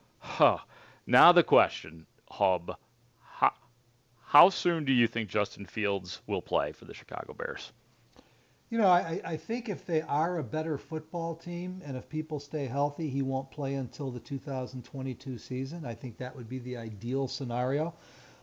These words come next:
Speaker 2: Um, but obviously, we cannot project injuries. Uh, I don't know if they're going to be a better football team. I'm banking a lot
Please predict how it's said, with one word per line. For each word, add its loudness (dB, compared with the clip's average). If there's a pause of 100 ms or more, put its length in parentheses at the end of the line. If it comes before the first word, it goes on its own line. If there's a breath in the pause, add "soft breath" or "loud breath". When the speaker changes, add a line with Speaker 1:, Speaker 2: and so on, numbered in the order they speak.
(100)
Speaker 2:
Um, 2
but 0
obviously, 2
we 0
cannot -2
project -4
injuries. -2 (100)
Uh, -6
I -2
don't -4
know 4
if -8
they're -2
going -2
to 0
be 0
a 0
better 0
football -6
team. -6
I'm -6
banking -4
a 0
lot 0